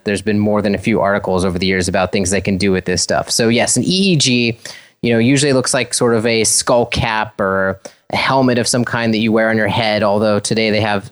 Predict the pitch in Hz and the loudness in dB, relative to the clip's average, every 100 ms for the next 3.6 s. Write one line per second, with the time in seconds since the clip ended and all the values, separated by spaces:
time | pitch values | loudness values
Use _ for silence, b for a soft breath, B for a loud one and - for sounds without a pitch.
0 | _ - 113 104 - 135 117 117 104 101 | _ -4 -2 -2 -2 -2 -2 0 0 0
1 | 101 - 110 104 104 98 98 104 104 104 | 0 0 2 2 2 2 0 0 0 -2
2 | 95 107 95 92 90 92 101 104 95 95 | -2 -2 -2 0 -2 -2 -4 0 0 2
3 | 95 92 - 98 87 | 0 0 0 0 0